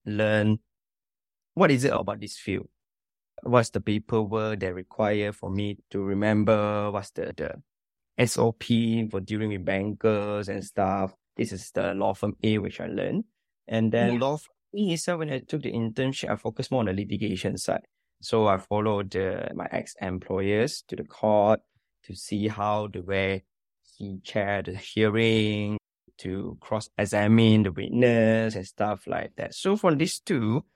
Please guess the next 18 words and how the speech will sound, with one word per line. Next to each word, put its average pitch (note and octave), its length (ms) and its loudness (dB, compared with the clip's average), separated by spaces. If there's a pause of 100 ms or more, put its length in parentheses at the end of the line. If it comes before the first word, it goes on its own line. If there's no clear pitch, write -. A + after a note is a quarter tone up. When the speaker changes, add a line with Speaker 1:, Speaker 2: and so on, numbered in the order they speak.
(400)
Speaker 1:
I've A#2 200 0
set - 380 0 (100)
myself A2 800 0 (100)
to G2+ 100 -8
say G#2 340 -2
that, G2 300 -2
that G2 180 -2
actually A2 400 0
I'm F2+ 240 -2
more A2 380 -4
interested A#2+ 560 -6 (120)
for A2 80 -4
the A2 80 -2
litigation. B2+ 500 -2
I G#2 100 -2
get G2+ 260 2
to - 180 0
appear G2+ 640 0